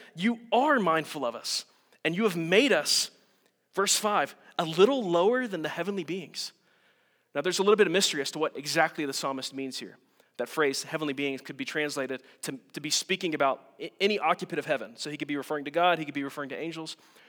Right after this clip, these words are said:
But the point that the psalmist is making is it, it's amazing that God gave us this privilege s-, such that we are just a little bit lower than the occupants of heaven in terms of our dignity and the, the task with which he has tasked us.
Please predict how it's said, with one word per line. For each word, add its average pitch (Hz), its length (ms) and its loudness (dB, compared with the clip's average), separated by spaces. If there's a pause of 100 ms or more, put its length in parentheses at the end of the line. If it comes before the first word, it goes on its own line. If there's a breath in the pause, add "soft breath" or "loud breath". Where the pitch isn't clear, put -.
(120 soft breath)
But 151 80 -4
the - 60 -6
point 240 240 4
that 185 80 -12
the - 80 -6
psalmist 160 340 -2
is 135 100 -10
making 151 360 -2 (260 soft breath)
is - 180 -6 (140)
it, 156 220 -6
it's 156 120 -4
amazing 165 420 2
that 143 120 -4
God 165 240 2
gave 185 220 2
us 214 160 2
this - 240 -4
privilege 147 520 -4 (560 soft breath)
s-, - 200 -18
such - 320 4
that 139 140 0
we 220 120 0
are 147 160 4 (120 loud breath)
just - 260 0
a 135 40 0
little 180 200 2
bit 131 100 0
lower 175 400 2 (140)
than 165 80 -4
the 160 80 0
occupants 190 420 0
of 147 60 -12
heaven 175 280 -2 (320)
in 151 120 -8
terms 185 260 -2
of 156 60 -8
our 139 160 0 (340 loud breath)
dignity 202 540 6
and 151 240 -6
the, 156 160 -4
the 156 100 -2
task - 640 2
with 160 160 -8
which 165 180 -2
he 170 100 -6
has 147 220 -4 (160)
tasked - 400 -4
us. - 340 -8